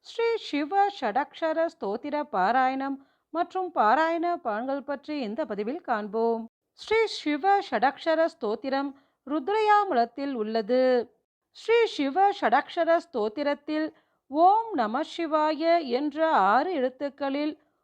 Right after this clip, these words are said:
ஓம் நம சிவாய என்ற ஒவ்வொரு எழுத்திலும்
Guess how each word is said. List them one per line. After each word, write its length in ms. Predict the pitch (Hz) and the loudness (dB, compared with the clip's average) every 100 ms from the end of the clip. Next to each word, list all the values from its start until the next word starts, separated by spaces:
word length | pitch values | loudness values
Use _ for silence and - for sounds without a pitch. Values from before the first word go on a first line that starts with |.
| _ - 262 | _ -6 2
ஓம் 580 | 339 392 427 415 _ 226 | 4 4 2 -4 _ -6
நம 1000 | 226 262 320 349 - 254 214 240 285 320 - - | -2 0 0 -4 -6 -12 -4 -2 -2 -2 -6 -14
சிவாய 1600 | - 294 294 320 339 - 196 202 247 302 311 294 214 247 294 311 _ _ _ | -14 -8 -4 -2 -4 -6 -2 2 4 2 -2 -8 -4 -2 -2 -6 _ _ _
என்ற 540 | 247 311 330 330 349 330 | 0 2 2 4 4 4
ஒவ்வொரு 420 | 208 214 220 403 359 | 0 -2 -2 -2 0
எழுத்திலும் 600 | 269 269 294 294 311 | -2 -4 -4 -2 -4